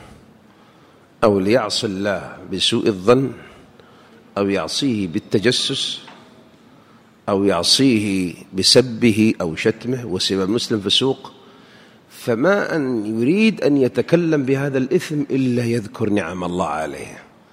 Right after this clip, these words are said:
اللسان الذي سينطق به بسب أخيه المسلم خلقه الله، ولو شاء لجعله مصمت فكان أبكما.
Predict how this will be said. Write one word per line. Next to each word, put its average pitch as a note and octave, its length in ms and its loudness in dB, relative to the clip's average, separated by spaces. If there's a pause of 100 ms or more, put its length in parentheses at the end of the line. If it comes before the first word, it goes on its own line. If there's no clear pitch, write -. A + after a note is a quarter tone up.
(280)
اللسان C3 520 2
الذي A#2+ 280 0
سينطق C3+ 600 -2
به B2+ 300 0
بسب D3 340 0
أخيه A2+ 300 -2
المسلم F#2+ 520 -4 (1080)
خلقه F3+ 380 2
الله، G2 280 -4 (1500)
ولو D3 240 6
شاء D3+ 480 4
لجعله C3 480 4
مصمت A#2+ 520 0
فكان C3 360 -6
أبكما. - 440 -6